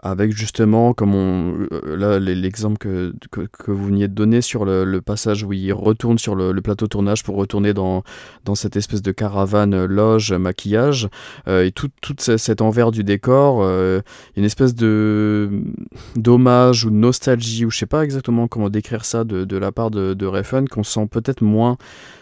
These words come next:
je trouve, sur le, sur le livre. Il va d'ailleurs même développer certains, certains trucs lui-même là-dessus. Euh, typiquement, euh, euh, le personnage de, euh, Bernie, oui, pardon, Bernie,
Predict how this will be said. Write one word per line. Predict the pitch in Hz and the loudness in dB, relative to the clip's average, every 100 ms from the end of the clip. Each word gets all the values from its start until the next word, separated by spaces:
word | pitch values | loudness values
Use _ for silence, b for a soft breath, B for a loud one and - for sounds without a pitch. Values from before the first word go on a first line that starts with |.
| B | B
je | 107 104 | -4 -4
trouve, | - 120 | -2 -4
sur | - - 104 | -4 -4 -2
le, | 95 92 92 101 | 0 0 0 -2
sur | - 104 | -4 -2
le | 95 | -2
livre. | 101 143 160 123 | -2 -2 -2 -2
Il | 104 | 0
va | 101 | 0
d'ailleurs | 104 107 123 | 2 4 4
même | 113 110 104 | 4 2 2
développer | 107 107 113 117 123 127 | 2 0 0 2 2 2
certains, | - 107 - 104 95 90 | 0 -6 -4 -2 -2 -4
certains | 101 90 - 92 90 | -6 -8 -6 -6 -6
trucs | - 113 - | -6 -6 0
lui-même | 101 110 107 | 2 2 2
là-dessus. | 95 95 101 - 151 B B B - | 0 -2 -4 -2 -4 B B B -4
Euh, | 98 | -4
typiquement, | - 107 104 - 123 143 120 | -4 -6 -2 4 4 4 2
euh, | 95 92 92 92 90 87 82 80 - 50 50 | 2 2 2 0 0 -2 -6 -10 -14 -20 -20
euh, | - 58 71 82 90 92 95 | -16 -10 -6 -4 -4 -4 -2
le | 95 | -2
personnage | 110 110 107 101 107 107 | -4 -4 -2 0 -2 -2
de, | 104 95 92 92 92 90 B B B B B B B B _ | 0 2 2 0 0 -2 B B B B B B B B _
euh, | 95 87 85 78 - | -8 -6 -6 -8 -8
Bernie, | 113 143 127 117 | 4 6 8 8
oui, | 117 110 | 6 4
pardon, | 113 101 87 | 2 0 0
Bernie, | 95 107 104 139 160 | 2 4 6 4 2